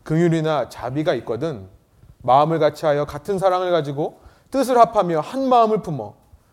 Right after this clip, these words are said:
아무 일에든지 다툼이나 허영으로 하지 말고 오직 겸손한 마음으로 각각 자기보다 남을 낮게 여기고,"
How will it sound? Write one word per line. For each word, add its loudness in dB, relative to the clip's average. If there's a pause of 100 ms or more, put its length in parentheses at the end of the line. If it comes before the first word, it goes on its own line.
(300)
아무 4
일에든지 2
다툼이나 -2
허영으로 0
하지 0
말고 -2
오직 0
겸손한 0
마음으로 -2 (280)
각각 -2
자기보다 -2
남을 -2
낮게 -2
여기고," -4